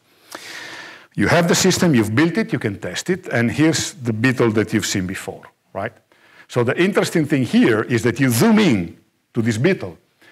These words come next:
and you see stuff that you would never expect to see with conventional X-rays. For example, I hope you can see from there the hairs on the leg.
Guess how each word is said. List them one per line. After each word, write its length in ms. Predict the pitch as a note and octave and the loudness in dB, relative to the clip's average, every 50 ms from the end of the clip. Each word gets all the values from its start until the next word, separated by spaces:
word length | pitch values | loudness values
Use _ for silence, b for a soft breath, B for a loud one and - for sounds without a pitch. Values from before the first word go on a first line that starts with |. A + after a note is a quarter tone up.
| B B B B B B B | B B B B B B B
and 160 | D#3+ D3 D#3 | 0 2 4
you 120 | D#3+ E3 D#3+ | 4 4 2
see 320 | - - - A#3 B3 A#3 | 2 2 2 4 4 4
stuff 680 | - - - - - A#3+ - A#2 - - - - - - | 2 0 -2 0 2 2 2 2 0 -6 -8 -8 -8 -4
that 220 | D#3+ C#3+ B2+ C3 | -2 -2 -2 0
you 80 | D#3 D3 | 0 0
would 160 | C3+ C#3 C3 | 2 2 2
never 320 | C3+ D3+ F3+ F#3 F3+ F3+ F3 | 2 4 4 4 4 2 2
expect 420 | E3 - - - - D#3+ D3 - | 2 0 -2 -2 -2 -2 -2 -4
to 40 | - | -8
see 320 | C3 - - C#3 B2+ C3 B2+ | -8 -4 -2 0 0 0 0
with 160 | A#2+ A#2+ A#2 | 0 -2 -2
conventional 680 | - C3 B2 A#2+ A#2+ D3+ D#3+ D#3 - - B2+ A#2 A2 | 0 0 2 2 2 2 2 0 0 -2 -2 -2 -2
X-rays. 460 | A2+ A#2 - - - E3+ D3 G2 F2 - | -2 -2 -2 0 0 2 2 0 -2 -6
For 280 | - - F#3 G3 F#3+ | -4 0 2 4 4
example, 580 | F3 D3 C#3 E3+ F3 D3+ G#2+ - - F2 G2+ A2 - _ b b b b b b b b b b b | 2 2 2 2 2 0 -2 -6 -10 -14 -16 -16 -18 _ b b b b b b b b b b b
I 100 | b A#2 | b -4
hope 200 | A2+ - F#3 E3+ | 0 0 0 0
you 80 | F#3+ E3+ | 0 -2
can 160 | - E3 C#3 | 0 0 -2
see 240 | B2+ - - G#3 G#3+ | -2 -2 -2 -2 -2
from 220 | - - C3 A#2 | -2 -2 -2 -2
there 220 | G#2+ G2+ F#2 F#2+ G2+ | -2 -4 -6 -6 -8
the 160 | F#2+ G2+ G#2 | -8 -8 -10
hairs 720 | - - - - C#4 - B2+ A#2 C3 D#3 C3 - - - - _ _ _ _ _ _ _ _ _ _ _ | -10 -6 -2 0 2 2 2 0 -2 -4 -4 -8 -10 -12 -14 _ _ _ _ _ _ _ _ _ _ _
on 160 | - B2+ A#2+ A2+ | -4 -2 0 0
the 80 | A#2+ | 0
leg. 360 | B2 G#2+ F#2 F2+ F#2 - - | 0 -2 -4 -8 -14 -20 -20